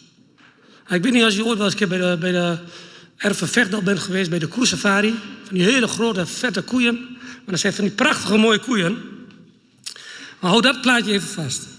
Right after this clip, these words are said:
"Maar zie, na hen kwamen er zeven andere koeien op, zwak, zeer lelijk van gestalte en mager van vlees. Ik heb in heel het land Egypte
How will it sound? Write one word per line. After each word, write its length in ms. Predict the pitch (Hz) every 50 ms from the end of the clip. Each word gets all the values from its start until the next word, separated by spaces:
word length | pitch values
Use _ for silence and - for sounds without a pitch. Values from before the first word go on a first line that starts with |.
| - - _ _ _ _ _ _ _ - - - - - _
"Maar 120 | - 185 156
zie, 540 | - - 254 294 320 330 311 311 - - -
na 260 | 202 233 277 294 294
hen 460 | 240 208 208 233 262 262 254 - - 247
kwamen 360 | - 233 220 214 208 190 190
er 120 | 175 165 143
zeven 540 | - - - 269 294 311 277 196 220 - - - -
andere 280 | - 269 247 214 175
koeien 300 | 131 - 190 180 175 170
op, 180 | 165 196 214 - - - - - - - - - - -
zwak, 540 | - - - - 240 254 - - - - - - - - - - - - - - _ _ _
zeer 360 | - - - - 277 302 330
lelijk 320 | 294 269 269 262 247 233 -
van 180 | - 233 208
gestalte 580 | 185 180 - - - 196 180 170 151 156 165 180 - - - - - - _
en 220 | - 185 175 170
mager 360 | 185 196 220 233 202 196 185
van 220 | 165 - - 190 156
vlees. 480 | - 190 180 160 151 131 - - - - - _ - - - - - _
Ik 140 | - 165 -
heb 140 | 208 196 -
in 180 | 185 185 170
heel 320 | 151 165 226 262 285 277 214
het 120 | 202 175
land 300 | 175 185 220 247 247 -
Egypte 600 | 196 - - - 226 247 240 - 220 214 214 214